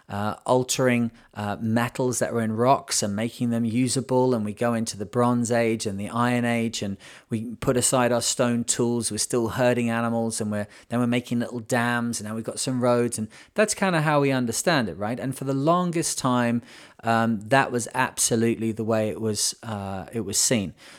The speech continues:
There was a famous situation in the late nineties where a university professor from Boston called Doctor Robert Schoch, um, went to look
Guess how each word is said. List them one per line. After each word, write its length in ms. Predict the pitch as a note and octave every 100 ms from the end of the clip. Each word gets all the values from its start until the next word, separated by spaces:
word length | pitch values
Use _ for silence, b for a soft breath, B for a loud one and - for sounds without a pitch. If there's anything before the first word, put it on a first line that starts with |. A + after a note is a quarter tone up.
| B
There 120 | - A#2
was 200 | A#2 A#2+
a 240 | A2+ G#2
famous 480 | - E3+ F3+ F3 -
situation 720 | - D3 B2 C#3 C3 - B2
in 60 | A#2
the 80 |
late 220 | A#2 B2 A#2+
nineties 640 | B2 A#2+ - A2 A2 -
where 260 | A2 G#2+
a 380 | G#2+ G2+ G#2+ G#2+ - _
university 500 | C3 C#3 C#3+ C3 B2+
professor 480 | A#2 - A#2+ A2 A2+
from 160 | A2 G#2+
Boston 480 | A#2+ A#2 - G#2
called 220 | - G#2+ -
Doctor 300 | B2 - A#2+
Robert 260 | A2 G2+
Schoch, 400 | - B2+ G#2+ - - B B B B -
um, 340 | A#2 A2+ A#2
went 240 | C3+ D#3+ C#3
to 120 | D3
look 280 | B2+ B2